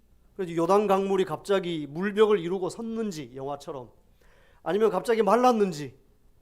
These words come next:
우리는 사실은 모릅니다. 하지만 하나님은 거기에 관심이 없으세요. 선두에 여호와의 언약궤가 있느냐 없느냐 여기에 관심이 있으신 겁니다.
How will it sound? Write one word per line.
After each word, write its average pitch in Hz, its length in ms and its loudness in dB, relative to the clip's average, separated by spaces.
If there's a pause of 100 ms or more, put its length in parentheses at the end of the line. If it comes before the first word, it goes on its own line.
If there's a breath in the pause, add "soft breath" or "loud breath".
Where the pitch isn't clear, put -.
(280)
우리는 240 320 -4
사실은 220 380 -2
모릅니다. 160 500 -2 (720)
하지만 208 640 6 (840)
하나님은 214 500 -2
거기에 196 300 -6
관심이 143 380 -12
없으세요. 135 440 -16 (800)
선두에 214 800 2 (320)
여호와의 180 340 6
언약궤가 151 800 0
있느냐 170 420 -4
없느냐 123 540 -12 (160)
여기에 202 320 -10
관심이 127 360 -14
있으신 127 300 -16
겁니다. 135 360 -20